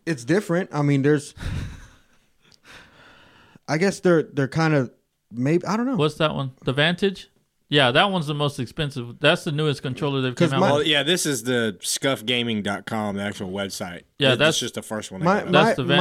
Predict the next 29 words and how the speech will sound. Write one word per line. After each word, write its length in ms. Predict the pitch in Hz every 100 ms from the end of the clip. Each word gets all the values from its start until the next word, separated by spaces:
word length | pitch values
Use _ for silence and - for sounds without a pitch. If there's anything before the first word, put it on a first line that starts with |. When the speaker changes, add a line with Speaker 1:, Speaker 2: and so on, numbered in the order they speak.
| 208
Speaker 2:
Vantage. 80 | 226
Speaker 1:
old 120 | 214
Speaker 2:
I 80 | 151
bought 260 | 170 160
the 360 | 156 139 131 123
Speaker 3:
Yeah. 60 | 123
Speaker 2:
Impact. 460 | 143 135 127 123 151
Speaker 1:
My 220 | 170 214
old 240 | 220 208
Scuff, 560 | - - 170 127 - _ _ _ _ _ -
it 160 | 147
had 220 | 147 165 143
the, 80 | 127 -
the, 120 | 120 -
the 80 | 117
paddles 560 | - 143 120 104 - - _ -
in 140 | 131
the 80 | 120
back, 320 | 98 107 - -
up 200 | 131 _ _
to, 120 | -
up 140 | 151 -
to 80 |
four, 420 | - 139 117 95 - _ -
right? 240 | 123 131 - _ _ _ _ _ _
But 140 | 135 135
the 60 |
new 220 | 135 170
Elite, 460 | 156 135 180 151 -